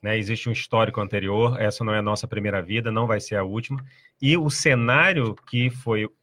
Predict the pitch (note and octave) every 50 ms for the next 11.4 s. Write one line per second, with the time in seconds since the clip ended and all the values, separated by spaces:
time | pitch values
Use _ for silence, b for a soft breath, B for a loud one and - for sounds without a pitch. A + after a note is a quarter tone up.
0 | _ _ - A#2+ A#2 - - A#2 A2 G#2+ G#2 G#2+ G2 A2+ A#2 B2 C3+ C3 A#2 A2
1 | A2+ B2+ D3+ D#3 - - _ _ _ _ _ _ _ _ _ - A2+ A2 G#2 A#2
2 | A#2 - B2 A2+ A2+ G#2+ G2+ G#2+ G#2+ G2+ - - G2+ G2+ F#2+ F2+ F#2+ A2 B2+ C#3
3 | C3 B2+ A2 F#2+ F#2 - C3 A2 G#2+ A#2 - G#2 A#2+ A2 G#2 A2 G2+ F#2 G#2+ B2
4 | C3 B2 A2+ G#2 - G#2+ G2 - - - G#2 F#2+ - - - A2 B2 C#3 C3 C3+
5 | B B B B _ - A2 A2 A2 G#2+ - A#2 A2 A2+ G#2 G#2+ G2 G#2+ G2+ -
6 | - A2+ G#2 F#2+ - - G#2+ G#2+ G2+ - F#2+ F#2+ F#2+ F2 F2 G2+ F#2 - - A#2+
7 | A#2+ A#2+ - A#2+ B2 B2 A#2 G#2 - - G#2 G2 G#2 B2 C#3+ C3+ A2+ G#2+ G#2+ G#2+
8 | - A2 - G#2 - - G#2+ F#2+ G#2 A2+ A2 - - G#2+ G2+ G#2 G2+ - - G#2+
9 | G2+ G2 F#2 F#2 G2 F#2+ F2 b b b b b b b b - A#2+ - B2 A#2+
10 | A#2+ A2 - A#2+ A2+ - A#2+ A2 - - A#2 G#2 - - F#2+ - A#2 G#2+ - G2+
11 | F#2 E2+ G2+ B2 C#3 C3+ B2 A#2